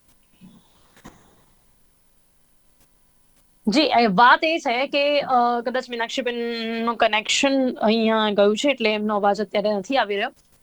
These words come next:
પણ પારુલબેન, સવાલ અહીંયા ઊભો થાય છે કે જો વાત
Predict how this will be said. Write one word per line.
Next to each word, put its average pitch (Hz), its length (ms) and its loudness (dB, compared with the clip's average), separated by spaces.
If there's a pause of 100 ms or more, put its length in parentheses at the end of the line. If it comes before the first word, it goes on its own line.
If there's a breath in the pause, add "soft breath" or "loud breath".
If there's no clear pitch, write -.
(140)
પણ 262 180 6 (480)
પારુલબેન, 269 440 4
સવાલ 262 340 0
અહીંયા 302 220 -4
ઊભો 269 220 -4
થાય 254 260 -2
છે 262 300 -2
કે 294 200 -6
જો 277 220 -4
વાત 226 440 2